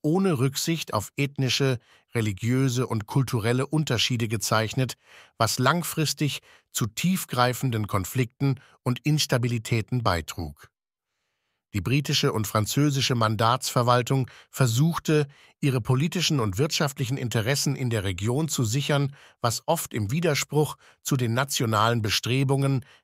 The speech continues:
der lokalen Bevölkerungen stand. In Palästina führte die britische Mandatsverwaltung zu erheblichen Spannungen zwischen der jüdischen und der arabischen Bevölkerung. Die Balfour-Deklaration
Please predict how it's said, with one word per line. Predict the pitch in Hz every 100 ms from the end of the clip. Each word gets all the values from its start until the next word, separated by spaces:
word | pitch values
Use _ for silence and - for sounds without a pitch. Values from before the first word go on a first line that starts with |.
| -
der | 120
lokalen | 107 - 123 127 131 120
Bevölkerungen | 110 - 151 139 95 90 82
stand. | - - 80 65 - - _ _ _ _ _ _ _ _ _ _ _ _ _ _ _ _
In | 107
Palästina | - 104 98 - 135 143 156 151 - _ _ -
führte | - 170 190
die | 151 131
britische | 127 165 190 156 151
Mandatsverwaltung | 123 113 107 117 - - 147 127 127 131 147 143 139 - -
zu | - -
erheblichen | 131 110 123 190 180 143 135
Spannungen | - - 117 135 139 143 147 139 - _ _
zwischen | - 143 147
der | 120
jüdischen | 87 117 143 151 - 151 139 -
und | - 127
der | 131
arabischen | 113 95 101 107 113 -
Bevölkerung. | 120 120 - 113 - 87 80 69 - _ _ _ _
Die | 117
Balfour-Deklaration | 90 113 120 - 156 143 123 - 120 107 - - 131 143 156